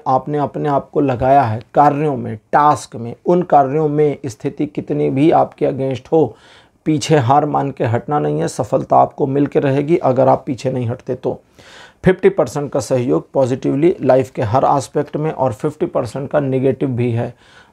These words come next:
तो चीज़ों को नेगेटिव करेंगे तो वो एक्टिवेट हो जाएगा, पॉजिटिव करेंगे तो वो एक्टिवेट हो जाएगा।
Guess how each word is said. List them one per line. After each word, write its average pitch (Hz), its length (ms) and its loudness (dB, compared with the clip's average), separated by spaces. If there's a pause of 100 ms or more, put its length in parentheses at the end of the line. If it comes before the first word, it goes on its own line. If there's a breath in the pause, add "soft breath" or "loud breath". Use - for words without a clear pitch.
(100)
तो 113 60 -6
चीज़ों 135 340 2
को 143 120 2
नेगेटिव 139 440 2
करेंगे 139 320 0
तो - 140 -4
वो 131 200 4
एक्टिवेट 151 440 0
हो 143 100 0
जाएगा, 151 280 0
पॉजिटिव 135 480 -2
करेंगे 131 320 -4
तो 170 140 -2
वो 156 100 2
एक्टिवेट 117 500 -4
हो 127 60 -10
जाएगा। 120 340 -10